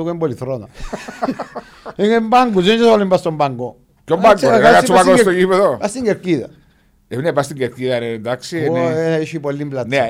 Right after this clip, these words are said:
Speaker 2: ε, α, κάτι άλλο, ε, είκοσι άτομα και εσείς είκοσι
Speaker 1: Ναι,
Speaker 2: δεν έχετε;
Speaker 1: είκοσι άτομα.
Speaker 2: Οκ.
Speaker 1: Εντάξει,
Speaker 2: Α,
Speaker 1: αλλά
Speaker 2: να
Speaker 1: να
Speaker 2: παίξετε με την Αγιάνναπα, με τον φίλο μου Κώσταν τον Ηλία.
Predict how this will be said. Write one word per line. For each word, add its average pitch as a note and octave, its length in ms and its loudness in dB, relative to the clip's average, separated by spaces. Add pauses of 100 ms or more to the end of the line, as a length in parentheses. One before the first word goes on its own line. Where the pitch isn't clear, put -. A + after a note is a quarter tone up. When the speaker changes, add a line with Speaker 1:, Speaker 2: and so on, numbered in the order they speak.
Speaker 2:
ε, A#2 220 -2 (120)
α, E3 260 0 (160)
κάτι B2+ 260 -4
άλλο, D3+ 240 -2
ε, G#2+ 120 -10 (100)
είκοσι A2 360 -12
άτομα A2+ 300 -10
και G#2 60 -12
εσείς G2 260 -14
είκοσι A#2+ 220 -8
Speaker 1:
Ναι, C#3 60 -2
Speaker 2:
δεν B2 100 -4
έχετε; C#3 480 -8
Speaker 1:
είκοσι C3+ 380 -10
άτομα. A2+ 360 -14 (520)
Speaker 2:
Οκ. A2+ 260 -16 (1120)
Speaker 1:
Εντάξει, - 260 -6
Speaker 2:
Α, - 80 -6
Speaker 1:
αλλά A3+ 300 6
Speaker 2:
να C4+ 60 -2
Speaker 1:
να A3 80 4
Speaker 2:
παίξετε A#3 420 2
με A#3+ 100 -2
την A#3 140 -8
Αγιάνναπα, G3+ 440 -4
με C#3+ 80 -10
τον C3+ 100 -6
φίλο F3 180 -8
μου E3+ 180 -10
Κώσταν D#3+ 300 -8
τον D3+ 280 -4
Ηλία. C#3 380 -6